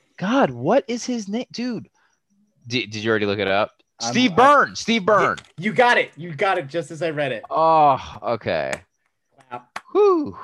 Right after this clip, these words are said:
Speaker 1: man, that's cra-, that's crazy. Apologies, Steve. It's,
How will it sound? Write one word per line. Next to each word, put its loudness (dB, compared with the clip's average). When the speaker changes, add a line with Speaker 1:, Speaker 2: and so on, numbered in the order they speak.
Speaker 1:
man, -4
that's -2
cra-, -2
that's 0
crazy. -4
Apologies, 0
Steve. -6
It's, -6